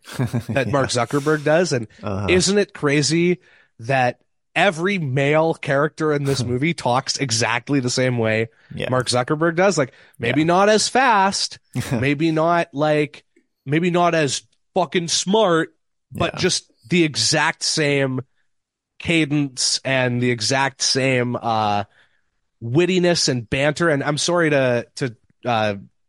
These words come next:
Speaker 2: interrupt your point, but
Speaker 1: <laughs>
Speaker 2: this is a thing that came up when we talked about Glass Onion too.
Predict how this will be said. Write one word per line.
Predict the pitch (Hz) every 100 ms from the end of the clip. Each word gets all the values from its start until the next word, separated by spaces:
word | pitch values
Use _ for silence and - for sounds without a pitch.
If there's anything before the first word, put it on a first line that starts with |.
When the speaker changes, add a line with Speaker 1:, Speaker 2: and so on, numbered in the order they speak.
| _ -
Speaker 2:
interrupt | 147 143 135 -
your |
point, | 113 135 127 -
but | 113 135 113 -
Speaker 1:
<laughs> | _ _
Speaker 2:
this | 151 185
is | 160
a | 151
thing | 185 175
that | 160
came | 165 156 151
up | 147
when | 143
we | 131
talked | 143 139 135
about | 131 110
Glass | 117 120 117
Onion | 110 120 131 131
too. | 107 113 160